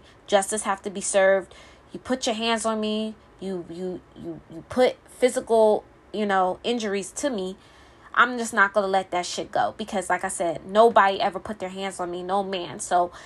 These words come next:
I would be a weak ass bitch if I let that shit go. Like, I had this man's back for nine years. I don't, I'm,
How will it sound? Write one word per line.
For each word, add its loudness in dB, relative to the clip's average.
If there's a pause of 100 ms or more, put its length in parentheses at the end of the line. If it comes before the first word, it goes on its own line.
(380)
I 8
would -2
be -2
a 4
weak -4
ass 4
bitch -6
if -4
I 4
let -2
that -4
shit -8
go. 2
Like, -2
I 8
had -2
this -4
man's -6
back 0
for -8
nine -2
years. -4
I 4
don't, -4
I'm, -2